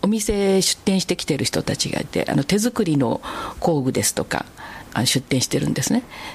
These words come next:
えーと、それからワークショップって勉強するための、その三本立てでショーが成り立っていて、私は、まあ、べ-、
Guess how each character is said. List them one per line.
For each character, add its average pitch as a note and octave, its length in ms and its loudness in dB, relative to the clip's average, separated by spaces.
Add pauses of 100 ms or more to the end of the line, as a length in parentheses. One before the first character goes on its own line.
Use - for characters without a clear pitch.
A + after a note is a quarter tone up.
(120)
え D#3 140 2
ー - 40 0
と、 - 120 0
そ - 120 0
れ A3+ 80 0
か G#3+ 120 -2
ら F#3+ 80 2
ワ G3 120 6
ー A#3 60 4
ク A3+ 120 0
シ A#3+ 100 4
ョ A3 40 2
ッ - 20 -14
プ - 160 -4
っ - 20 2
て C3+ 140 -2
勉 F#3 200 4
強 F3 340 2 (340)
す - 140 2
る D3 120 2
た C3 120 2
め C3 120 4
の、 F#3 160 -2
そ F3 120 2
の E3+ 100 4
三 A#3 260 4
本 A#3+ 180 4
立 A3+ 140 2
て G#3 400 4 (360)
で G#3 220 0 (220)
シ - 160 2
ョ E3+ 60 4
ー - 20 -2
が B2+ 180 2 (400)
成 C#3 140 4
り C3 60 2
立 C#3 160 -2
っ - 20 -4
て - 220 -2
い - 60 -2
て、 - 300 -2 (480)
私 G#3 340 0
は、 F#3+ 140 2
ま - 140 4
あ、 - 80 -2
べ-、 - 160 0